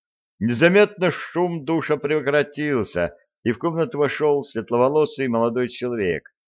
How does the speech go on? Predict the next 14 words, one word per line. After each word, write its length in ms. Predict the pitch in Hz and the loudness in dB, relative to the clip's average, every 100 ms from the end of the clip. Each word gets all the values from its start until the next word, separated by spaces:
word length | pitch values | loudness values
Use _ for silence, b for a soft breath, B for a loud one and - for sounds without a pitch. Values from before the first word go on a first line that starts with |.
| _ _ _ | _ _ _
яростно 640 | - 160 165 147 - 120 123 | 4 6 8 6 2 0 0
растирающийся 1000 | 120 - 127 127 123 117 113 107 - 104 | 0 0 2 4 2 0 -6 -6 -4 -2
полотенцем. 880 | 107 110 - 101 85 - 76 69 - _ _ _ _ _ _ _ - | 0 0 0 -2 -2 -6 -10 -12 -16 _ _ _ _ _ _ _ -2
Открыв 460 | 117 107 117 107 | 0 2 0 0
рот, 280 | 123 135 117 | 2 2 4
он 140 | 104 104 | 0 0
уставился 840 | 104 - 135 123 107 - 107 85 _ _ _ | -4 4 6 6 2 -2 -4 -4 _ _ _
на 140 | 95 110 | 0 0
живописную 760 | 98 123 123 117 95 92 101 | 2 0 0 -2 -6 -4 -4
картину. 720 | 95 113 120 - 87 67 - - _ _ _ _ _ _ _ _ _ _ _ _ _ - | 0 0 0 -6 -10 -10 -16 -20 _ _ _ _ _ _ _ _ _ _ _ _ _ -8
«Мне 280 | 90 98 101 | -4 0 2
это 320 | 107 104 104 | 2 2 -2
все 260 | 92 101 101 | -2 -2 -2
надоело», 840 | 101 92 101 92 82 76 67 64 | -2 0 -2 -2 -4 -6 -6 -10